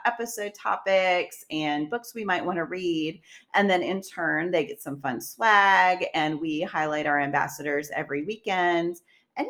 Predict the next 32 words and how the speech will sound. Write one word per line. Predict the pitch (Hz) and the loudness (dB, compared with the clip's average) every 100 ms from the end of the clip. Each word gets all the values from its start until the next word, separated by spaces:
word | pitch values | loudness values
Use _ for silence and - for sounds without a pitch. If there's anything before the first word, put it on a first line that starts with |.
| 554 | -2
yeah, | 247 | -2
we | 262 | -4
just | 415 - | -6 -6
have | 339 | -6
a | |
lot | 269 233 | -2 -2
of | 240 | -2
fun. | 220 165 190 | -2 -2 -2
It's | 208 | -8
a | |
great | 196 208 233 - | -4 -2 -2 -4
group, | 214 208 208 208 - - | -2 0 0 -6 -10 -8
and | 180 170 165 170 | -2 0 0 -2
we | 180 175 | -2 -4
really | 175 175 170 165 | -2 -2 -2 -4
enjoy | 175 170 160 156 156 151 147 156 | -4 -4 -4 -2 0 -2 -2 0
that | - - | 0 -2
community. | 151 147 139 135 87 - | -2 -2 -2 -6 -8 -10
So | - 156 147 | -2 0 0
again, | - 160 160 160 165 196 _ _ _ | -2 -4 -2 0 0 -4 _ _ _
if | - 156 | -14 -8
you're | - | -6
interested, | 185 226 226 208 196 | -6 -6 -8 -6 -6
you | 175 | -2
can | 165 156 | -2 4
go | 156 | 6
to | 147 151 | 6 4
unabridgedpod | 170 170 165 - 170 147 | 2 2 0 0 0 2
dot | 139 - | 0 -2
com | 160 151 | -2 -2
slash | 151 151 165 - - - | 0 0 0 -4 -14 -6
ambassadors. | 147 - - - - - - - | -4 -2 -4 -6 -12 -16 -18 -20